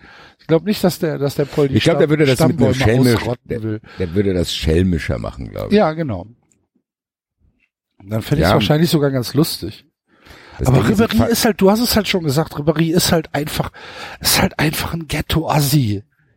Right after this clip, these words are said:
Speaker 1: Muss man, ne, ist ja nichts
Speaker 2: Ja.
Speaker 1: Schlimmes bei.
Speaker 2: Eben.
Speaker 1: Ne, ist ja, ist ja nichts Schlimmes bei. Der hat sich, hat sich halt nach oben gespielt mit unfassbarem Talent und wahrscheinlich auch einer Menge harter Arbeit.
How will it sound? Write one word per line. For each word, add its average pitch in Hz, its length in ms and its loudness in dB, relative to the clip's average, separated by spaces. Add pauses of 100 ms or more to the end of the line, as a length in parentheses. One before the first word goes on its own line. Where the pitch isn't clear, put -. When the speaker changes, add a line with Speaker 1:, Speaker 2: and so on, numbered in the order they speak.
(300)
Speaker 1:
Muss 170 220 2
man, 208 400 -4
ne, 214 240 4
ist 254 160 2
ja 269 80 4
nichts 240 160 0
Speaker 2:
Ja. 196 80 2
Speaker 1:
Schlimmes 349 380 2
bei. 101 340 -6 (340)
Speaker 2:
Eben. 107 320 2 (140)
Speaker 1:
Ne, 254 320 0
ist 208 220 0
ja, 247 100 4
ist 220 160 0
ja 240 80 4
nichts 226 160 -2
Schlimmes 285 300 0
bei. 165 160 2
Der 156 160 2
hat 208 100 -2
sich, 190 320 -6
hat - 220 -2
sich - 160 -2
halt 180 180 0
nach 175 100 0
oben 202 300 -2
gespielt 214 560 2 (100)
mit - 380 -2 (140)
unfassbarem 202 640 0
Talent 165 400 0
und 180 100 -6
wahrscheinlich 165 420 -2
auch 156 220 0 (480)
einer 151 260 2
Menge 180 460 4
harter - 560 0
Arbeit. 123 580 -2